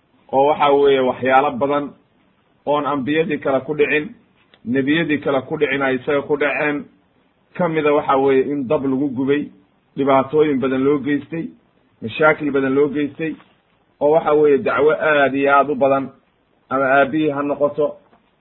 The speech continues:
ama waxa weeye ha noqoto qoomkiisii, mashaakil aad iyo aad u badan ayaa kala raacay. Halkaa marka ayaynu maanta ku tacriifinaynaa Nabiyullaahi Ibraahiim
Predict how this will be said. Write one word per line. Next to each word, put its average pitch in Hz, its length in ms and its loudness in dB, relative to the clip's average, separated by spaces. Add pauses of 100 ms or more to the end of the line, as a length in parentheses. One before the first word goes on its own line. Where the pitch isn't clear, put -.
ama 156 260 2
waxa 156 220 4
weeye 139 200 4
ha 147 100 2
noqoto 143 440 -4
qoomkiisii, 139 800 -4 (420)
mashaakil 151 580 0
aad 139 380 4
iyo 135 200 0
aad 135 180 2
u 139 60 -6
badan 123 260 -2
ayaa 131 220 0
kala 113 220 -4
raacay. 98 320 -8 (2000)
Halkaa 175 320 0
marka 156 220 0
ayaynu 151 280 2
maanta 143 280 -4
ku 143 100 -10
tacriifinaynaa 139 840 -2 (480)
Nabiyullaahi 143 580 2
Ibraahiim 135 600 2